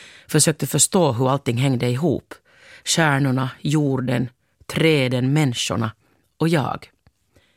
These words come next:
Jag memorerade kartorna utantill för att försöka förstå.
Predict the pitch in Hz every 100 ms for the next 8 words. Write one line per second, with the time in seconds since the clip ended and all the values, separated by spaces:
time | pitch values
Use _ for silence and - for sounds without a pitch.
0 | _ - - 156 165 160 156 190 151 131
1 | 165 135 - 117 139 117 - - 123 117
2 | 123 - 127 120 - - 127 - 143 -